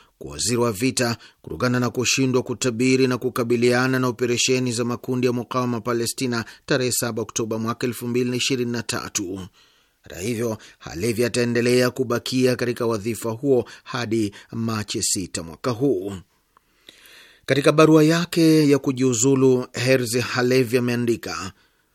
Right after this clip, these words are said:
"Malengo yote ya vita ya jeshi la utawala huu hayajafikiwa."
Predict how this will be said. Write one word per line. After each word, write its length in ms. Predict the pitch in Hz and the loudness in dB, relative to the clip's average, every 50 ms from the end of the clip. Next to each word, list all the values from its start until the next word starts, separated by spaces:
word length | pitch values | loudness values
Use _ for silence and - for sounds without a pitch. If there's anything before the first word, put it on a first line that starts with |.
| _ _ _ _ _ | _ _ _ _ _
"Malengo 600 | 76 76 80 90 107 123 135 143 143 139 139 139 | -16 -10 -8 -4 2 4 6 6 6 6 6 6
yote 400 | 139 147 151 151 147 - - 147 | 8 8 8 8 6 4 2 2
ya 120 | 139 139 | 4 2
vita 680 | 127 110 131 143 139 135 - 139 135 135 131 131 127 - _ | 2 2 0 0 0 2 0 2 2 2 2 0 -2 -6 _
ya 180 | 120 127 123 | 0 2 2
jeshi 400 | 120 117 131 131 131 127 - 135 | 2 4 4 4 4 4 2 0
la 100 | 123 127 | 2 2
utawala 460 | 123 123 117 - 135 123 123 120 120 117 | 0 0 0 -2 -2 0 0 0 0 -2
huu 440 | 113 - - 131 127 120 113 104 - - - _ | -4 -4 -4 -2 0 0 -2 -2 -6 -10 -20 _
hayajafikiwa." 1400 | - - - - 123 123 123 120 117 117 123 113 110 - 131 107 - - - 127 85 73 76 90 98 95 90 | -16 -6 -4 -2 0 0 0 0 0 0 -2 -2 -2 -4 -6 -8 -8 -4 -4 -4 -4 -4 -8 -10 -10 -12 -12